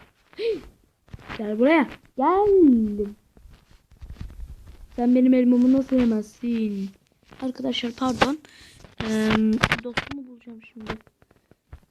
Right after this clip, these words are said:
Nerede ya? Neredesin ya? Nerede dostum lan? Şş, dostum nerede? Ahmet nerede lan? Ahmet. Tövbe tövbe. Ahmet bir yere gitmiştir.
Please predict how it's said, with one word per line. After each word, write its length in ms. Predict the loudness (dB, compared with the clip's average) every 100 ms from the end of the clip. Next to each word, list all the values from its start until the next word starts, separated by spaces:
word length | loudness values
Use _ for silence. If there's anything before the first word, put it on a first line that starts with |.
| _ -20 -20 -10
Nerede 240 | -8 -4
ya? 400 | -4 -2 -4 -6 -8 -6 -6 -8 _ _ _ _
Neredesin 480 | -20 -20 -12 -10 -8
ya? 140 | -8 -12 _ _ _ _ _ _ _ _ -20
Nerede 200 | -14 -12
dostum 400 | -12 -16 -16 -10
lan? 160 | -10 -12 _ _ _ _ _ _ _ _ _ _ _ _ _ _ _
Şş, 240 | _ _ -16
dostum 400 | -16 -10 -6 -4
nerede? 440 | -4 -2 -4 -4 _ _ _ _ _ _ _ _ -20 _ _ -20 _
Ahmet 340 | -10 -8 -8 -6
nerede 180 | -6 -2
lan? 220 | -4 -4 -10 _ _ _
Ahmet. 420 | -18 -16 -18 _ _ _ _ _ _ _ _ _ _ _ _ _ _ _ _
Tövbe 260 | -14 -12 -12
tövbe. 280 | -12 -14 -10
Ahmet 440 | -12 -12 -18 -18
bir 60 | -16
yere 140 | -16
gitmiştir. 460 | -20 -20 -20 -20